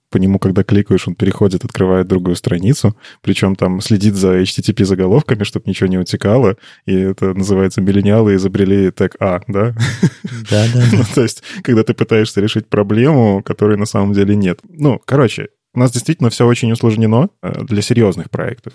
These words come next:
Speaker 1: Ну, то есть я все-таки вижу там проекты, где поставлены как-то процессы вокруг, э, там, не знаю, тех же самых лендосов.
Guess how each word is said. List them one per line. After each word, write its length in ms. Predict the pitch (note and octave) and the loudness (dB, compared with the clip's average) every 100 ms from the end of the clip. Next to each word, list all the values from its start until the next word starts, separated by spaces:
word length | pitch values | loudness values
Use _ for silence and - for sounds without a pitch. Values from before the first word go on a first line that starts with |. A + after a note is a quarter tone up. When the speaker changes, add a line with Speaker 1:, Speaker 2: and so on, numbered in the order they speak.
| _ | _
Speaker 1:
Ну, 120 | G#2 | -8
то 100 | F#2+ | -6
есть 200 | F2 - | -8 -6
я 120 | G2+ G2 | -4 -2
все-таки 380 | - G2+ - | -2 -4 -2
вижу 320 | G2 G2 G2 F#2 | 0 2 2 2
там 520 | F2+ E2+ F2 E2 A#2+ | 0 -2 -6 -8 -6
проекты, 800 | - F#2+ G2 - F#2+ F2 F2 F2 | -2 0 0 -2 0 0 -2 -2
где 400 | F2+ F2+ F2 F2+ - | -2 -2 -2 -4 -8
поставлены 520 | - - A2+ G#2+ G2 G2 | -10 -2 0 0 -2 -4
как-то 240 | F#2 - | -6 -4
процессы 540 | - F#2 G#2 G2 - F#2 | -4 -2 -2 -2 -2 -4
вокруг, 380 | F#2 G2 F2+ - | -2 -2 -4 -6
э, 160 | - - | -6 -4
там, 120 | G2+ | -4
не 60 | F#2 | -4
знаю, 180 | F2 F2 | -4 -2
тех 140 | F#2+ | -2
же 80 | - | -2
самых 300 | F#2+ F2+ - | -4 -4 -6
лендосов. 420 | G2+ D3+ - | 0 0 0